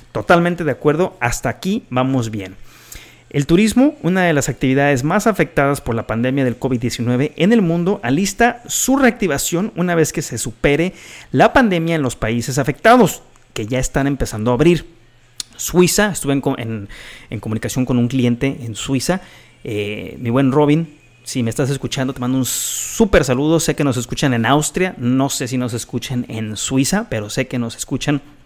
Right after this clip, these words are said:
eh, este, eh, audiencia en, en, en Austria y en Alemania también. Entonces, te mando un saludote, mi Robin.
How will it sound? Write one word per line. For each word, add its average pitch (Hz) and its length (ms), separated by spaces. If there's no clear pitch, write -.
eh, 110 460
este, 104 720
eh, - 720
audiencia 131 560
en, 117 260
en, 113 220
en 117 160
Austria 151 480
y 131 120
en 123 80
Alemania 117 340
también. 127 480
Entonces, 151 500
te - 60
mando 160 180
un 170 60
saludote, 151 600
mi 120 180
Robin. 151 380